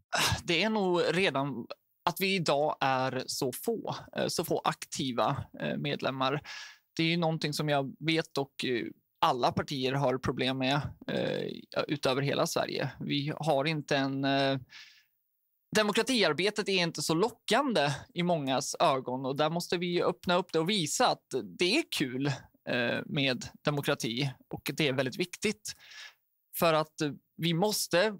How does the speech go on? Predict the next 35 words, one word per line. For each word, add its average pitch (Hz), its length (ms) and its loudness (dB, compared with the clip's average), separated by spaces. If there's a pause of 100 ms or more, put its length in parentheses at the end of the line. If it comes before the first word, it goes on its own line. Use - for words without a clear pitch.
bli 151 440 -2
fler 139 320 0
för - 140 -2
att 139 100 0
synas 175 580 0
och 151 200 -2
synliggöra 156 640 2
problemen 147 840 0 (200)
i 160 160 0
Landskrona 147 540 2
och - 180 0
resten 143 320 0
av 131 80 2
Sverige. 110 420 2 (460)
Och - 140 0
om 180 120 2
det 185 80 2
inte 180 200 0
är 233 120 2
folk 175 280 -2
där 185 120 4
ute 170 480 0 (260)
som 175 260 -2
visar 214 400 2
sin 254 260 0
upprördhet, 131 800 0 (260)
ja, 156 80 2
då 165 100 2
tror 208 220 -2
politikerna 202 640 0
att - 140 -2
vi 185 60 0
är 185 40 0
nöjda. 170 400 2 (360)
Men 160 320 0